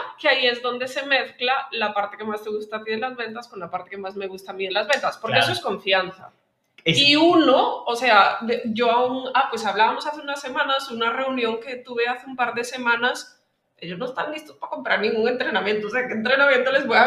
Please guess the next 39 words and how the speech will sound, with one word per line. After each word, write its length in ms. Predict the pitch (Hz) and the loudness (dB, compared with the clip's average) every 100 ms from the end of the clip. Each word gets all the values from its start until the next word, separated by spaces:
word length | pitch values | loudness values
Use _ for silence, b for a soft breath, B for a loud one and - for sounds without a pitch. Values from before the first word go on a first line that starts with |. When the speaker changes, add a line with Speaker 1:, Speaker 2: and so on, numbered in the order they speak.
| 277 | 6
Speaker 1:
vender? 240 | 254 254 | 4 4
Speaker 2:
Claro. 140 | - - B B B _ _ _ _ | 2 -4 B B B _ _ _ _
Speaker 1:
Pude 260 | 240 262 359 | 2 4 6
haberlo 420 | 466 427 - 202 | 6 6 4 2
hecho. 300 | 277 311 - - - | 4 2 -2 -8 -10
Speaker 2:
Sí. 540 | - 135 135 135 - - | -2 0 -2 -8 -14 -4
Speaker 1:
Yo 260 | 214 220 214 | 0 2 4
pude 180 | 403 494 466 | 6 8 8
haberles 280 | 370 359 - | 6 4 0
vendido 300 | 330 302 311 | -2 -2 -2
un 80 | 320 | -2
entrenamiento, 680 | 311 233 214 185 262 240 180 | -2 0 0 0 -2 -2 -4
pero 160 | 202 190 | -4 0
para 140 | 196 | 0
mí 140 | 190 196 | 0 -2
no 100 | 233 | -2
hubiera 260 | 254 196 | 0 0
sido 280 | 202 214 196 | -2 -4 -4
honesto. 380 | 175 226 220 - | -2 -4 -4 -4
Speaker 2:
Claro. 340 | 117 110 104 b b b | -2 -2 -4 b b b
Speaker 1:
Entonces, 800 | 233 226 247 247 285 294 302 - | -10 0 2 2 0 0 -2 -6
eh, 460 | 240 220 214 202 196 | -4 -2 -2 -2 -4
sí 300 | - 262 247 | -8 -2 0
es 180 | 240 240 | -2 -2
trabajar 460 | 262 262 269 220 | -2 0 0 0
en 260 | 214 220 226 | 2 -2 -4
construir 460 | 226 220 220 202 | -6 -8 -6 -8
una, 500 | 196 214 220 208 - | -6 -2 0 0 0
una 200 | 214 214 208 | -2 -2 -2
relación 480 | 226 233 233 190 | -2 -6 -6 -8
de, 180 | 175 202 | -6 -6
de 180 | 190 208 | -6 -8
confianza. 600 | 220 220 262 262 220 175 | -6 -6 0 0 0 -4
Sí 140 | - | -8
se 140 | 254 302 | -6 -4
mezclan, 500 | 311 302 311 302 302 | -2 0 0 0 2
las 180 | 277 269 | 2 2
buenas 360 | 269 285 330 359 | 0 -2 -2 -6
preguntas 920 | - 370 220 240 240 240 659 - - | -6 -6 -4 -6 -4 -4 -4 -4 -12